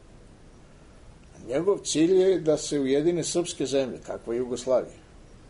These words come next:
Jugoslavija je druga faza, kao kod Garašanina, znate. Pašić traži prvo su ujedine srpske zemlje, pa posle sa Hrvatima i Slovencima. Ali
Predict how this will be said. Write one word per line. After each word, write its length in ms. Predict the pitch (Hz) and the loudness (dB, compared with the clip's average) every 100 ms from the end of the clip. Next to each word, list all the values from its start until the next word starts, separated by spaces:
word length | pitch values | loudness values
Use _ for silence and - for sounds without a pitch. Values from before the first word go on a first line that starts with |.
| - - - - - - - | -20 -20 -20 -20 -20 -20 -16
Jugoslavija 580 | 98 110 143 180 262 240 | -10 -4 0 0 2 0
je 60 | |
druga 320 | 170 247 220 | 2 2 0
faza, 360 | - 117 90 - - - - | 0 0 -2 -4 -20 -20 -4
kao 180 | 117 139 | 0 0
kod 260 | 160 180 | 2 0
Garašanina, 640 | 165 160 151 - 113 67 - - | 2 2 2 0 -4 -6 -18 -18
znate. 260 | 87 73 - - - - - - - - - - - | -16 -16 -18 -20 -20 -20 -20 -20 -20 -20 -20 -10 -2
Pašić 360 | 175 - 170 | 0 0 -2
traži 300 | 165 185 160 | 2 2 0
prvo 300 | - 180 175 | -2 0 0
su 160 | - 143 | -2 0
ujedine 340 | 147 156 123 | 0 0 -2
srpske 360 | - 180 - 175 | -6 -8 -4 0
zemlje, 320 | 190 196 175 | 0 0 0
pa 100 | 175 | -2
posle 500 | - 226 226 143 98 | 2 0 0 -2 -4
sa 160 | - 123 | -8 -10
Hrvatima 580 | 135 123 131 - 123 | -4 0 -2 -2 -8
i 40 | 120 | -8
Slovencima. 440 | - 113 101 | -4 -4 -2
Ali 80 | 143 | -2